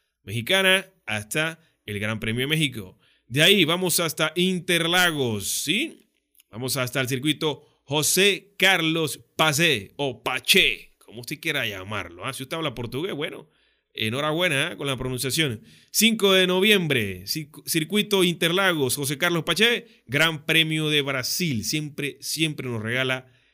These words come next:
increíbles carreras Brasil y siempre es determinante en cada campeonato de Fórmula uno, ¿eh? Y de ahí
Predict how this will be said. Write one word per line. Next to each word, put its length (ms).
increíbles 800
carreras 360
Brasil 340
y 120
siempre 400
es 80
determinante 760
en 140
cada 340
campeonato 540
de 80
Fórmula 340
uno, 320
¿eh? 80
Y 160
de 120
ahí 380